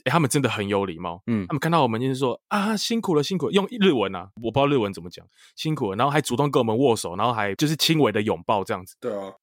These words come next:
Speaker 3: 我们把那个毕生所学日文全部讲出来。Kimoji？<laughs>
Speaker 1: 一緒に？<laughs> 到底要干嘛？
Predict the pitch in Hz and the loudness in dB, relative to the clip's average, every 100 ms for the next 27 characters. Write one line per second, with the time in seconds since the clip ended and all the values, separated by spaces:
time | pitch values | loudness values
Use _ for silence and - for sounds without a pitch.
0 | _ _ 131 139 131 131 151 135 131 180 | _ _ -4 0 2 4 4 4 2 0
1 | 156 151 143 131 110 117 131 127 104 95 | 2 2 2 0 0 0 2 2 0 -2
2 | 113 120 95 95 104 87 82 - 110 113 | -6 -4 -6 -6 -8 -8 -10 -10 -6 -4
3 | 117 123 190 226 - - - - - - | -4 -4 -4 -4 -10 -8 -10 -8 -10 -10
4 | - - - - - 605 - 622 - 175 | -6 0 2 2 4 2 4 0 2 2
5 | - 233 277 311 - - - 453 - 427 | 4 4 4 0 -2 2 2 2 0 -2
6 | - - - - - 160 - - 170 139 | 0 -6 -10 -14 -4 -2 -4 0 2 2
7 | 147 - 135 110 | 0 0 -2 -2